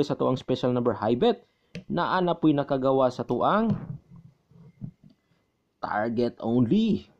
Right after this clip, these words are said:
no? Muna siya, guys, ha? Lugwa, guys, no? Minggawas jud, five six zero. Plastar kaayo, no?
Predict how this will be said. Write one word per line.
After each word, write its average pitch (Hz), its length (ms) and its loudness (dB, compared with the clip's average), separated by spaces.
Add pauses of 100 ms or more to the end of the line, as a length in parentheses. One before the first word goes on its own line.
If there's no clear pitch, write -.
no? 214 240 0 (3000)
Muna 104 160 -4
siya, 110 160 -4
guys, 123 160 0
ha? 147 160 -2 (800)
Lugwa, 113 480 0
guys, 127 160 0
no? 160 160 2
Minggawas 127 560 2
jud, 110 240 2
five 117 240 0
six - 240 -4
zero. 101 320 -2
Plastar 120 560 -2
kaayo, 95 560 -2
no? 135 320 -4